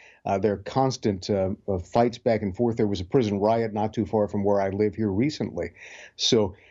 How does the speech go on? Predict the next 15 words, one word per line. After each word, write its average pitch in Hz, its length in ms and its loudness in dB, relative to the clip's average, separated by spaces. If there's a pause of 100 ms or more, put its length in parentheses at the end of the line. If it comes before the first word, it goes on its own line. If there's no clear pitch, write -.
(240)
uh, 110 200 0
there, 139 420 0
it's 165 220 -2
an 131 160 0
incredibly 127 680 0
intensely 123 720 0
violent 113 720 0
atmosphere. 110 800 -2 (380)
Uh, 104 300 2
the 110 120 -2
problem 147 560 0
is 117 220 -2
not 131 260 0
the - 60 -10
technology. 113 880 -2